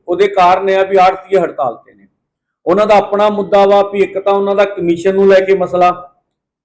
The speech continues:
ਇੱਕ ਉਹਨਾਂ ਦੇ ਹੋਰ ਇਹਨਾਂ ਦੇ ਮਸਲੇ ਹੈਗੇ ਜਿਨ੍ਹਾਂ ਕਰਕੇ ਉਹ ਅੜੇ ਹੋਏ ਹੈਗੇ ਆ। ਉਹ ਕਹਿੰਦੇ ਵੀ ਤੁਸੀਂ ਸਾਨੂੰ ਜਬਰੀ ਬੋਰੀਆਂ 'ਚ ਜਾਂ, ਅ,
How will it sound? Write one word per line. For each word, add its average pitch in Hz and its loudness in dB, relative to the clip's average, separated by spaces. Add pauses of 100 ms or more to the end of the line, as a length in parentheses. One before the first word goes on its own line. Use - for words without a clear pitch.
(120)
ਇੱਕ 240 4
ਉਹਨਾਂ 233 4
ਦੇ 214 4
ਹੋਰ 196 4
ਇਹਨਾਂ 202 2
ਦੇ 190 -4
ਮਸਲੇ 175 -2
ਹੈਗੇ 180 2
ਜਿਨ੍ਹਾਂ 190 -2
ਕਰਕੇ 185 -2
ਉਹ 214 0
ਅੜੇ 170 0
ਹੋਏ 151 0
ਹੈਗੇ 139 -6
ਆ। 117 -8 (340)
ਉਹ 208 0
ਕਹਿੰਦੇ 220 2
ਵੀ 240 -6
ਤੁਸੀਂ 220 -6
ਸਾਨੂੰ 185 -4
ਜਬਰੀ 185 0 (460)
ਬੋਰੀਆਂ 190 2
'ਚ 202 -4 (300)
ਜਾਂ, 196 2
ਅ, - -10